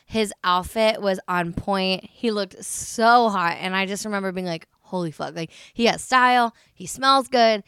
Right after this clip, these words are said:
He's great, you know. And then, like, he smiled.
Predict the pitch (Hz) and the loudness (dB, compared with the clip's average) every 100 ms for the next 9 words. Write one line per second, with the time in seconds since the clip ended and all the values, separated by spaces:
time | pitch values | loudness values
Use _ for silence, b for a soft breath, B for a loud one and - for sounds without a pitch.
0 | b _ - - 220 233 208 214 196 185 | b _ -18 -2 0 0 -2 -2 0 0
1 | 185 _ _ _ _ 196 226 262 254 240 | -2 _ _ _ _ 0 2 2 0 -2
2 | 214 _ _ _ _ 196 214 - 185 156 | -2 _ _ _ _ -4 -4 -2 -6 -4
3 | 165 185 233 277 - | -4 0 0 -2 -6